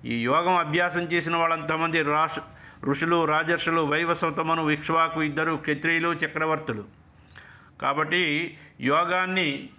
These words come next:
యోగ విద్యను ఎవడైతే తెలుసుకుంటాడో వాడు చిరకాలం జీవిస్తాడు, ఎటువంటి అనారోగ్యం వాడి జోలికి రాదు.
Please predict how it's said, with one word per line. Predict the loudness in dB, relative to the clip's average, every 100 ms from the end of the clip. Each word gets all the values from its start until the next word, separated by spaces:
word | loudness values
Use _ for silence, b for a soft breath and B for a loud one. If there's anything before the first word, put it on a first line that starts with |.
| -18 -2
యోగ | 0 2 2
విద్యను | 0 0 0 2
ఎవడైతే | 2 0 0 0
తెలుసుకుంటాడో | 0 -2 -2 -4 0 0 2 2
వాడు | 0 0
చిరకాలం | 0 0 2 2 2 0
జీవిస్తాడు, | 0 0 -2 0 2 2
ఎటువంటి | 0 2 2 2 2
అనారోగ్యం | 4 4 2 0 0 2
వాడి | 2 2 -2 -6 -10 -6
జోలికి | 0 2 2 0
రాదు. | 0 0 -2